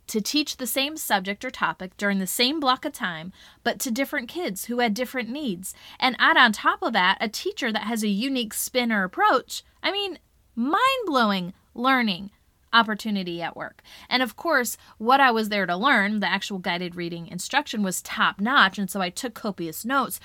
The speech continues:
but the whole experience was more than just that one opportunity. I realized how important it was for me to get out of my environment, to see strong instruction from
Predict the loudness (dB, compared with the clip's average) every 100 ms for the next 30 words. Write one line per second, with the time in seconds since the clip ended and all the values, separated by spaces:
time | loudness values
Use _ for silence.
0 | -16 _ 4 4 4 -2 0 2 2 2
1 | -2 -8 -6 -4 -2 -2 -4 -20 -20 -20
2 | -10 -4 -2 0 0 0 0 -4 -4 4
3 | 4 4 2 0 2 0 -4 -16 -2 -2
4 | -2 -6 -4 -4 -4 -2 0 0 -2 0
5 | 0 0 -4 -2 -2 -4 -6 -6 -6 -4
6 | -4 -4 -6 -4 -4 -6 -12 -14 -4 0
7 | 2 4 6 6 4 0 -2 -2 0 0
8 | 0 -4 -12 _ _ -4 -2 0 0 0
9 | 0 -2 0 4 6 6 4 -2 -2 -2
10 | -2 0 0 -2 -4 -4 -2 -2